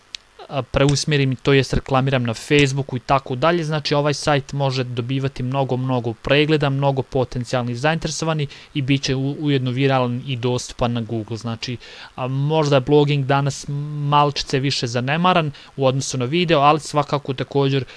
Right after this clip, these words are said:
ukoliko vam ne ide video, vi možete pisati, a, blog, to jest neke tekstualne članke u vezi teme kojom se bavite, internet zaradom ili šta god,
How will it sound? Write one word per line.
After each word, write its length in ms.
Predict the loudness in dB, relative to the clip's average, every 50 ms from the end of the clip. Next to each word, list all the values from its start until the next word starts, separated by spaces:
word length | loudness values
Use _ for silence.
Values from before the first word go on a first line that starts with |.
| -20 -20 -18 -12 -10
ukoliko 420 | -6 -2 0 0 0 0 0 0
vam 180 | 2 2 2 2
ne 140 | 2 2
ide 160 | 2 2 2 2
video, 300 | 2 2 2 2 2 2
vi 120 | 0 0
možete 360 | 0 0 0 0 -2 -2 -4 -4
pisati, 500 | -4 -4 -4 -4 -8 -8 -6 -6 -8 -8 -10 _ _ _ -20 -20 _ _ _ -16 -6
a, 140 | -4 -2 -2
blog, 480 | -2 -2 0 2 4 4 4 2 0 -4
to 160 | -2 0 0
jest 220 | 0 0 -2 -4
neke 220 | -4 -4 -4 -6 -4
tekstualne 500 | -2 -2 -2 -2 0 0 2 2 2 0
članke 460 | 0 0 2 2 2 2 0 0 -2
u 40 | -2
vezi 340 | 0 -2 -2 -2 -4 -4 -6 -8 -14 -20 -20 -20 -18 _
teme 320 | 0 2 2 2 2 0 -2
kojom 320 | -2 -2 -2 -2 0 -2
se 160 | -4 -6 -6
bavite, 580 | -2 2 2 2 4 2 0 0 0 0 0 0
internet 400 | 0 0 0 0 -2 -2 -2 -2
zaradom 480 | 0 2 2 2 2 2 -2 -4 -4 -4
ili 100 | -6 -6
šta 220 | -6 -6 -6 -4
god, 340 | -2 0 0 0 0 -2